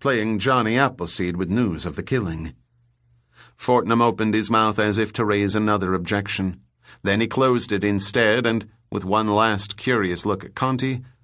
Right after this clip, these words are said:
walked off in the direction of the crew's quarters. Conti watched him go. When the D P was out of sight, he turned toward Toussaint. "I have an even more important job for you.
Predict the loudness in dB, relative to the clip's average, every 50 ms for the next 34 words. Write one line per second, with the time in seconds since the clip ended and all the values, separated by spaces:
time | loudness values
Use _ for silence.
0 | _ _ -4 -2 -2 -2 -2 -2 0 2 2 2 2 0 0 0 0 2 2 2
1 | 0 0 0 -4 -6 -6 -4 -4 -4 -4 -4 -6 -4 -2 -2 -2 -2 -2 -4 -6
2 | -6 -6 -6 -6 -8 -10 -10 -8 -8 -8 -8 -8 _ _ _ _ _ _ _ _
3 | _ _ _ _ _ _ _ _ _ _ _ _ _ _ _ _ 0 2 2 2
4 | 2 2 2 2 4 2 2 0 -2 -2 0 0 2 2 2 2 2 0 -2 -8
5 | -14 _ _ _ _ _ _ _ _ _ _ _ -2 0 0 0 2 2 0 0
6 | 0 0 0 0 2 2 2 2 4 4 2 2 2 0 0 2 2 2 2 0
7 | 0 -2 -4 -4 -2 0 0 2 2 0 -2 -2 -4 -4 -4 -4 -6 -6 -4 -4
8 | -2 -2 -2 -2 -4 -8 -14 _ _ _ _ _ _ _ _ _ _ _ _ _
9 | _ _ _ _ _ _ _ _ _ _ -4 -2 2 2 2 2 2 2 2 2
10 | 2 2 2 4 4 4 2 2 2 0 0 -2 -2 -2 -4 -6 -8 -8 -6 -4
11 | -2 -2 -2 -4 -8 -12 -12 -8 -6 -6 -4 -4 -6 -8 -10 -16